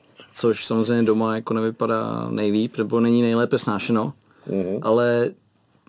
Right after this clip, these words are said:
Speaker 1: člověk t-, t-, jako nemůže tomu dítěti bránit, že?
Speaker 2: Samozřejmě, neměl by.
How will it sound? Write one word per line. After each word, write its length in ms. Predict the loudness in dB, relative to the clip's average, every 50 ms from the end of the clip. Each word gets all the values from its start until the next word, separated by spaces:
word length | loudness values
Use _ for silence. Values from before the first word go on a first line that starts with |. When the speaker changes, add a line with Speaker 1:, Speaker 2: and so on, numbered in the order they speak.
| -12
Speaker 1:
člověk 440 | -6 -2 0 2 2 2 0 -2 -6
t-, 180 | -6 -4 -4 -4
t-, 200 | -4 -4 -6 -4 -2
jako 320 | -2 -2 -2 -2 0 0
nemůže 280 | 2 2 2 2 2 0
tomu 160 | 0 0 0
dítěti 400 | 0 -2 -2 -4 -4 -4 -2 -2
bránit, 400 | -2 0 0 -2 -2 -4 -4 -2
že? 240 | -2 -2 -2 -2 -4 -8 _ _ _ -20 -20 -20 -8
Speaker 2:
Samozřejmě, 520 | -4 -4 -2 0 0 2 2 2 2 0 0
neměl 300 | 0 2 2 2 0 2
by. 160 | 0 0 -2